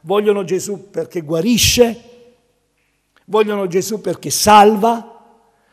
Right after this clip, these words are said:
vogliono Gesù perché consola,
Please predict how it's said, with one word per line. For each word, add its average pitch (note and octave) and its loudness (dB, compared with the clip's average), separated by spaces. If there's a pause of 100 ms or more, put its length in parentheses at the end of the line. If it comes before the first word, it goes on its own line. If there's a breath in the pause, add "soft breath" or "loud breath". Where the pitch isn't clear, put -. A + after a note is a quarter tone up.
(120)
vogliono A3 2
Gesù F#3+ -4
perché F#3 -6
consola, A3 2